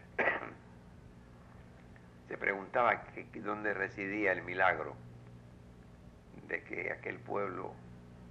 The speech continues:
pobrísimo, paupérrimo, atrasado, eh, sin armas, sin recursos, estuviera venciendo, eh, derrotando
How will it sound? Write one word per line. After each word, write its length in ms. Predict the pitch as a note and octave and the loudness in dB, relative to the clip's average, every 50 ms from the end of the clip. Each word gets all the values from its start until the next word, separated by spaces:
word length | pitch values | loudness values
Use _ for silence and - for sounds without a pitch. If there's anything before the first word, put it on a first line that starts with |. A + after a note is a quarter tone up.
| - - - - - - - - | -16 -16 -18 -18 -18 -18 -14 -2
pobrísimo, 680 | - - G2 F#2 G2+ G#2+ G#2 F2+ - - - E2 E2 D#2 | 2 2 4 4 4 0 0 -4 -6 -10 -10 -8 -8 -2
paupérrimo, 680 | - D#2+ E2 E2 D#2+ - F#2+ F#2+ F2+ E2+ E2 D2+ D2+ D2+ - - - - - - - - - - - - - | 2 4 4 4 4 2 2 2 2 0 -2 -6 -8 -10 -12 -16 -16 -16 -16 -16 -16 -16 -16 -16 -16 -10 -6
atrasado, 800 | - - - - D#2 D#2+ - - - E2 E2+ E2+ D2 B1+ - - - - - - - - - - - - - - - - - - - - - - - - - - - - | -6 -2 0 2 0 0 2 4 6 8 8 8 6 4 0 -4 -10 -14 -16 -16 -16 -16 -14 -16 -14 -14 -14 -14 -14 -14 -14 -14 -14 -16 -16 -16 -16 -18 -18 -16 -8 -6
eh, 1160 | - C#2+ - - - - C2+ C2+ C#2 C#2 C#2 C2 - - A1 - - - - - - - - - - | -2 -2 0 0 0 -2 -2 -2 -2 -4 -4 -4 -6 -6 -8 -8 -8 -8 -10 -12 -12 -12 -14 -14 -10
sin 180 | - - - F2 | -10 -8 -4 2
armas, 460 | F#2 F#2+ F#2+ F2 D#2 C#2+ C#2 D2 D2 - - - - - - - - - - - - - - - - - - - | 4 4 4 4 2 -2 -4 -6 -8 -8 -10 -14 -14 -16 -16 -16 -16 -14 -14 -14 -14 -14 -14 -14 -14 -14 -14 -12
sin 140 | - - - | -12 -8 -6
recursos, 600 | C2+ D#2+ - - D#2+ F#2 F2+ F2 - - - - - - - - - - - - - - - - - - - - | -4 -6 -4 -4 -6 -6 -6 -6 -8 -10 -12 -12 -14 -16 -18 -18 -20 -20 -20 -18 -18 -18 -18 -18 -18 -16 -12 -10
estuviera 640 | - - - E2+ E2 E2 E2+ E2+ E2+ E2 - - - - - - - - - - - - - - - - - - - - - - | -10 -10 -8 -8 -2 0 2 6 6 6 4 2 -2 -10 -18 -18 -20 -20 -20 -20 -20 -18 -18 -18 -16 -16 -16 -16 -16 -14 -4 0
venciendo, 720 | F#2+ F#2+ F2 E2 D#2+ - - F2+ E2+ D#2+ D2 D2 C#2 B1 - - - - - - - - - - - - - - - - - - - - - | 0 0 0 0 -6 -6 -4 -2 -2 -2 -4 -6 -8 -8 -10 -10 -16 -18 -18 -18 -18 -18 -18 -18 -18 -18 -16 -16 -16 -16 -16 -16 -16 -12 -10
eh, 240 | - C#2+ D#2+ F#2 F#2 G2 | -4 -2 0 0 4 6
derrotando 760 | G#2+ G#2+ G#2 G2+ G#2 G2 - G2+ F#2+ F#2 F2+ D#2+ D#2 D2+ - | 8 8 10 10 8 8 8 8 6 6 6 4 -2 -6 -6